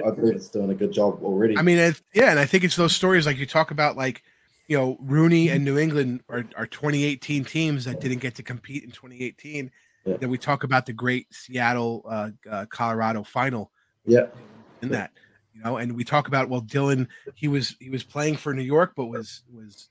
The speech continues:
Speaker 2: loaned, you know, and you, you explain people what a loan means over here. The first year of A T L, Chance was loaned over to Rooney, uh, to
Speaker 1: Yeah.
Speaker 2: assist on an injury, Joker. So, I mean, I think it's all those, like,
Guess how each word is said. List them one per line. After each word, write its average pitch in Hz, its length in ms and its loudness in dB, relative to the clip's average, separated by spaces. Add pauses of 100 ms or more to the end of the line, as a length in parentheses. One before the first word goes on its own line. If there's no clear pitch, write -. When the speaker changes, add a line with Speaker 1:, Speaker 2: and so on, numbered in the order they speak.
(140)
Speaker 2:
loaned, 139 380 6
you 131 120 2
know, 123 80 0
and 123 100 2
you, 127 100 2
you 120 180 -4
explain 123 320 -8
people 120 240 -14
what 113 100 -18
a 110 40 -18
loan 127 280 -4
means 127 220 0
over 107 160 -6
here. 160 340 4 (380)
The - 80 -10
first - 440 -2
year 143 240 2
of 135 140 0
A 139 120 -2
T 127 240 -6
L, 147 180 2
Chance 139 400 -4
was 131 160 -10
loaned 135 240 0
over 131 240 -2
to 123 140 -12
Rooney, 127 380 -4 (360)
uh, 113 120 -6
to 107 80 -6
Speaker 1:
Yeah. 113 100 -2
Speaker 2:
assist 135 380 -8
on 123 80 -6
an 117 100 -10
injury, 135 320 -4
Joker. 151 320 -4
So, 147 160 -4
I - 20 0
mean, 143 140 0
I 135 80 0
think 170 160 -4
it's 170 160 -2
all 160 140 4
those, 156 240 0
like, 131 280 -2